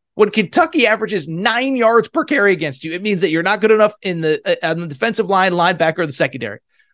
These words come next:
When your safeties and corners have to make tackles, it means you're not good enough defensively. And so I look at Florida. Where are they special?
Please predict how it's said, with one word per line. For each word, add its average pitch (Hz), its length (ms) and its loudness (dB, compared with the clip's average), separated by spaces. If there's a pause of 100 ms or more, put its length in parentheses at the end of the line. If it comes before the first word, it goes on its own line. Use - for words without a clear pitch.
When 208 120 4
your 226 80 6
safeties 240 540 2
and 208 100 -2
corners 202 340 2
have 180 120 2
to 180 60 -10
make 180 200 0
tackles, 170 380 0
it - 80 -8
means 175 220 -6
you're 165 100 -4
not 160 220 -2
good 151 100 -2
enough 139 240 -6
defensively. - 500 -8 (680)
And 208 100 2
so 240 120 4
I 220 60 6
look 262 180 -2
at - 80 -8
Florida. 220 500 4
Where 196 300 -2
are 294 60 -4
they 196 120 -4
special? - 500 -6